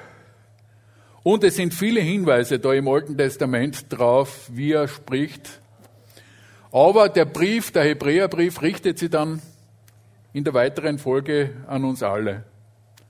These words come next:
Vielfach, in vielerlei Weise.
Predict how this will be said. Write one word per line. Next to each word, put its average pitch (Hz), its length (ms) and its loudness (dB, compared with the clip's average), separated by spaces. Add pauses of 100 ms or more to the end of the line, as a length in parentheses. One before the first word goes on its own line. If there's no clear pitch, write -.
(720)
Vielfach, 202 720 0 (1300)
in 151 140 -6
vielerlei 147 760 0 (120)
Weise. 147 580 -2